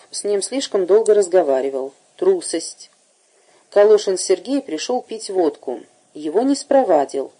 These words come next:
Трусость. У Озерова спорил о глупости.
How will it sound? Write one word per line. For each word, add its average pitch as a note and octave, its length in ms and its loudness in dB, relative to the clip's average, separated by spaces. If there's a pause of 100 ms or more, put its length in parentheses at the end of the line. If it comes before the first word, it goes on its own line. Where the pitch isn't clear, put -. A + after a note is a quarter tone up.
(540)
Трусость. - 760 -4 (560)
У A3 200 4
Озерова F3+ 400 4
спорил D4 440 0
о C#4+ 80 6
глупости. F4+ 720 0